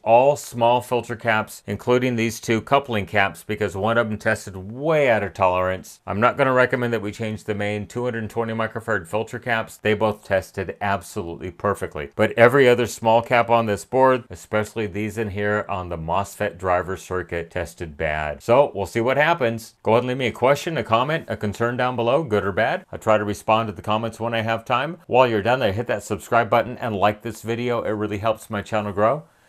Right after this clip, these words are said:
You can follow me on social media, Facebook, Instagram, Twitter at norcal seven one five. You can email me, norcal seven one five videos at gmail dot com.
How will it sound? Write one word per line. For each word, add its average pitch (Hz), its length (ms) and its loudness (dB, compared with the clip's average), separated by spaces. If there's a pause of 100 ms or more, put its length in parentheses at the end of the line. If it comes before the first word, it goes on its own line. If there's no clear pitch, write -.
(160)
You 120 80 -8
can 110 120 -4
follow 113 260 2
me 117 120 -4
on 104 60 -4
social 123 360 -2
media, 123 260 -2
Facebook, 113 520 -2 (160)
Instagram, 127 500 -4
Twitter 120 340 -2
at 107 160 -2
norcal 110 480 0
seven 113 380 -2
one 113 180 -2
five. 127 400 -2 (460)
You 117 80 -6
can 110 180 -4
email 123 380 -4
me, 127 280 -10 (300)
norcal 113 460 0
seven 110 400 -2
one 104 140 -2
five 101 260 0
videos 90 520 -2
at 101 220 -6
gmail 92 540 -2
dot 87 260 0
com. 78 400 -4